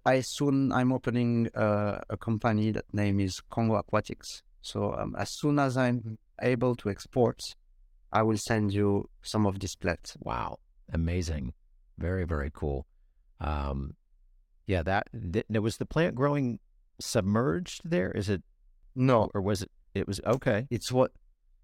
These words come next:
Speaker 1: it's not submerged. It's, um,
Speaker 2: But you grew it submerged
Speaker 1: the,
Speaker 2: in an
Speaker 1: the
Speaker 2: aquarium, so it could,
Speaker 1: I
Speaker 2: it,
Speaker 1: brought it,
Speaker 2: like
Speaker 1: yeah,
Speaker 2: many
Speaker 1: yeah, yeah. I grew
Speaker 2: stems,
Speaker 1: it
Speaker 2: it can do
Speaker 1: submerged.
Speaker 2: both. Okay.
Speaker 1: Yeah, and
Speaker 2: No,
Speaker 1: trimming,
Speaker 2: that's
Speaker 1: it was
Speaker 2: very
Speaker 1: reacting to
Speaker 2: interesting.
Speaker 1: trimming, et cetera. When you trimmed,
Speaker 2: Nice.
Speaker 1: it was dividing, so it's,
Speaker 2: Nice.
Speaker 1: it works.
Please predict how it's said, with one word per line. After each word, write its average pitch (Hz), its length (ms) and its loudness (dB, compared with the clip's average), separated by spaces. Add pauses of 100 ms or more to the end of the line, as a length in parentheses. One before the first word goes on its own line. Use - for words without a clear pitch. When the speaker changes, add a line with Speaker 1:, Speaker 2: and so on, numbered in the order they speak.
Speaker 1:
it's 117 160 -4
not 143 180 6
submerged. 127 540 2
It's, 127 300 -4
um, 104 640 2 (200)
Speaker 2:
But - 140 0
you 131 140 4
grew 135 240 4
it - 120 0
submerged 135 440 4
Speaker 1:
the, 101 60 2
Speaker 2:
in 98 40 2
an 135 60 4
Speaker 1:
the 131 60 2
Speaker 2:
aquarium, 120 340 2
so 104 180 0
it 104 120 -2
could, 92 300 -4
Speaker 1:
I 143 120 6
Speaker 2:
it, - 80 2
Speaker 1:
brought 143 220 4
it, - 20 4
Speaker 2:
like 110 140 4
Speaker 1:
yeah, - 160 6
Speaker 2:
many 95 120 6
Speaker 1:
yeah, 104 120 2
yeah. 101 220 0
I 113 120 0
grew 120 280 6
Speaker 2:
stems, - 80 -2
Speaker 1:
it 101 40 2
Speaker 2:
it 87 40 0
can 92 80 2
do 92 40 2
Speaker 1:
submerged. 92 280 2
Speaker 2:
both. 87 280 2 (580)
Okay. 87 380 -2 (160)
Speaker 1:
Yeah, 120 300 6
and 123 160 2
Speaker 2:
No, 107 100 -4
Speaker 1:
trimming, 151 260 4
Speaker 2:
that's - 160 6
Speaker 1:
it 127 120 -2
was 127 120 6
Speaker 2:
very 123 120 6
Speaker 1:
reacting 123 360 2
to - 40 2
Speaker 2:
interesting. 123 120 -2
Speaker 1:
trimming, 123 640 2
et 98 120 -8
cetera. 92 400 -4 (480)
When 117 200 4
you 117 80 4
trimmed, 143 440 4
Speaker 2:
Nice. - 20 -2
Speaker 1:
it 117 140 -2
was 110 420 -2
dividing, 120 640 2
so 98 320 -2
it's, 87 120 -2
Speaker 2:
Nice. 87 380 2
Speaker 1:
it - 60 2
works. - 340 0